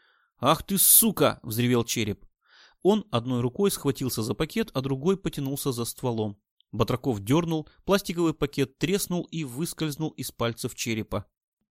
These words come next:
Из разорванного края торчал угол толстого ноутбука. Батраков перехватил его двумя руками и замахнулся как доской. Он метил в голову наклонившегося Черепа.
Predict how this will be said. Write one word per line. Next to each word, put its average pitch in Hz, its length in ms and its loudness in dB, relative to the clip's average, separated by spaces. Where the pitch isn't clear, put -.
Из 151 160 4
разорванного 143 600 2
края 180 360 2
торчал 180 500 0
угол 156 300 -4
толстого 131 440 -4
ноутбука. 123 640 -4
Батраков 135 420 0
перехватил 139 520 0
его 120 240 0
двумя 110 260 -2
руками 175 400 -2
и 170 220 -6
замахнулся 147 600 -4
как 113 280 -6
доской. 104 520 -6
Он 147 260 2
метил 165 480 0
в 113 100 -6
голову 156 400 0
наклонившегося 131 720 -4
Черепа. 107 540 -4